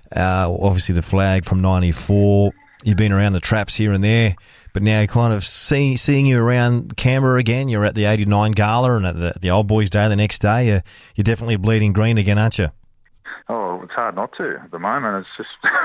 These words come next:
Speaker 2: it's been exciting. Uh, uh, the, the, the atmosphere's great. Uh, Sticky's done a great job in including us old, old players, and, uh, there's a real buzz in the town at the moment. It's hard not to be excited.
Speaker 1: Ozzy, just wanna ask about your preparation now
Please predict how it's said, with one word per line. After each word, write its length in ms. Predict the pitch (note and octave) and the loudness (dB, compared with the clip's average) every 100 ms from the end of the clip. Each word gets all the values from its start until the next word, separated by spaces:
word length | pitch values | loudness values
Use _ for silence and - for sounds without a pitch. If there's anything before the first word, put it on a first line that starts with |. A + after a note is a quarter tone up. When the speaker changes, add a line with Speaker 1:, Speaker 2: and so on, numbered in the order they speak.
| - - - - - - | -6 -8 -8 -8 -12 -14
Speaker 2:
it's 140 | - - | -18 -8
been 160 | G#2+ | -6
exciting. 580 | F#2+ - G#2 C3+ G#2 F2 | -6 -4 -4 -4 -6 -6
Uh, 340 | F2 F2 E2+ F2 - _ - - - _ - - | -4 -2 -2 -6 -12 _ -20 -20 -20 _ -18 -12
uh, 140 | - | -12
the, 200 | - E2 - | -8 -10 -10
the, 220 | - E2+ C#2+ | -8 -8 -6
the 160 | F#2 | -6
atmosphere's 540 | G2 G#2 G2 - F#2+ F2 - | -4 -6 -10 -6 -6 -6 -6
great. 480 | F#2+ F#2+ G2 G2 F#2 F#2+ | -4 -2 -2 -4 -8 -14
Uh, 120 | F2+ - | -16 -16
Sticky's 260 | - G2 F2+ | -14 -14 -8
done 100 | F#2+ | -6
a 40 | F#2 | -4
great 320 | G2 F#2 - | -4 -4 -4
job 260 | F#2+ F#2+ F2+ | -4 -4 -6
in 80 | |
including 440 | F2 E2+ F#2 F2+ F2+ | -12 -12 -8 -8 -6
us 120 | F2 - | -6 -4
old, 340 | F2 F#2+ F#2 F#2 - _ _ | -6 -6 -8 -14 -20 _ _
old 280 | F#2 F#2+ F2 | -8 -8 -8
players, 500 | - F#2+ G2 G2+ F2+ - | -6 -4 -2 -4 -8 -14
and, 300 | D#2+ D#2 D#2+ | -14 -12 -8
uh, 360 | E2 E2 D#2 D#2 _ - - - _ | -4 -4 -4 -6 _ -20 -20 -20 _
there's 140 | F#2+ | -10
a 20 | |
real 180 | G2 G2+ | -6 -6
buzz 260 | F2 G2+ G#2+ | -4 -6 -6
in 100 | G2+ | -8
the 60 | F2+ | -8
town 260 | - G#2+ | -4 -4
at 40 | B2+ | -4
the 40 | |
moment. 320 | F2 F#2+ B2+ G#2+ | -6 -6 -6 -8
It's 80 | |
hard 200 | - A2+ G#2 | -6 -6 -6
not 160 | A#2 | -8
to 80 | - | -8
be 120 | G2 | -8
excited. 440 | F#2+ - G2+ A#2 A2 _ _ - - _ - | -8 -6 -6 -6 -8 _ _ -20 -20 _ -2
Speaker 1:
Ozzy, 180 | B2 A2 | 0 0
just 160 | A#2 | 0
wanna 140 | E3 C3 | 0 0
ask 160 | A2 | 0
about 120 | G#2+ | -2
your 80 | F#2+ | -6
preparation 600 | - G2+ F2+ F#2+ G2+ F#2 | -2 -2 0 0 0 0
now 440 | F2+ G2 F#2+ F#2 | 2 2 2 0